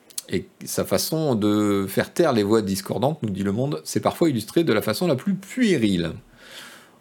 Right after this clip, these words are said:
En juillet deux mille dix-huit, il qualifiait sans aucune raison de pédophile un Britannique ayant participé au sauvetage d'enfants piégés dans une grotte en Thaïlande. Vous vous souvenez de ce truc-là ? Il avait, euh, voulu prêter un sous-marin de poche pour, euh,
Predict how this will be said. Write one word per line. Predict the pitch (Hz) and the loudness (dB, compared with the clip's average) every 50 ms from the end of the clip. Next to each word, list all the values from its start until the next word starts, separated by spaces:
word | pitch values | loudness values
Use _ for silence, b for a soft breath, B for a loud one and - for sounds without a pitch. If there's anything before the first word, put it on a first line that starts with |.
| _ _ | _ _
En | - 117 123 | 0 2 2
juillet | 113 98 107 139 196 240 233 | 2 2 0 2 2 2 4
deux | 190 185 180 | 4 2 2
mille | 190 185 | 2 2
dix-huit, | 165 175 160 143 135 123 - - | 2 2 2 2 0 0 0 0
il | 113 113 | -2 0
qualifiait | - 160 156 156 156 - - 170 | 2 2 2 2 0 0 0 0
sans | - - - 107 | 0 0 0 0
aucune | 110 110 - 127 117 | 0 -2 0 0 2
raison | 107 107 - 160 156 | 2 2 2 2 0
de | 120 95 | 0 0
pédophile | 87 - - 233 240 226 175 147 - - 127 135 147 151 | -2 0 2 2 4 4 2 2 0 0 0 2 4 4
un | 127 | 4
Britannique | 107 98 107 107 - - 143 147 151 160 - - | 4 4 2 2 2 0 -2 -2 -4 -6 -2 0
ayant | - 196 190 190 | 2 2 2 2
participé | - 117 - - - - 120 123 139 | 0 -2 -4 -4 -4 -4 -2 0 0
au | 135 110 | 0 0
sauvetage | - - 113 101 - - 135 135 117 | 0 -2 -4 -4 0 2 2 2 2
d'enfants | 101 101 98 - - 113 | 0 -2 -2 -4 -6 -8
piégés | 110 - - 110 101 120 139 | -6 -2 0 0 2 2 2
dans | 123 98 | 0 0
une | 87 90 95 95 | -2 -2 -2 0
grotte | 92 90 113 123 123 - - - - | 2 2 2 2 2 -2 -10 -10 -8
en | - 104 | -8 -2
Thaïlande. | - 104 104 101 101 95 95 87 | 2 2 2 2 2 0 0 0
Vous | 92 | 0
vous | 98 101 | -2 -2
souvenez | - - 131 127 147 170 | -2 -2 -2 -2 -2 -2
de | |
ce | - - | -2 -4
truc-là ? | 131 - 131 120 - 139 151 175 - _ _ _ _ _ _ _ _ _ _ _ _ _ _ _ _ _ _ _ _ _ _ _ _ _ _ _ _ _ _ _ _ - - _ _ _ _ 143 | -4 -2 -2 -2 0 -2 -2 -2 -6 _ _ _ _ _ _ _ _ _ _ _ _ _ _ _ _ _ _ _ _ _ _ _ _ _ _ _ _ _ _ _ _ -20 -20 _ _ _ _ 2
Il | 135 131 | 4 6
avait, | 131 120 117 120 117 | 6 6 6 6 6
euh, | 110 101 98 95 95 95 90 90 - - _ B B B B B B B B B B B B B B B B B | 6 6 4 4 4 4 2 0 -4 -12 _ B B B B B B B B B B B B B B B B B
voulu | - 120 127 143 151 | 0 2 2 2 2
prêter | 131 - 135 123 127 - | 2 2 2 4 4 4
un | 139 123 110 | 2 4 2
sous-marin | - - 123 113 110 107 113 | 2 2 4 4 4 4 4
de | 113 | 2
poche | 104 - 120 123 123 - - 104 | 2 4 2 2 2 2 2 2
pour, | 90 - - - 107 95 92 90 | 2 2 0 0 2 2 4 4
euh, | 85 80 78 76 | 4 2 2 0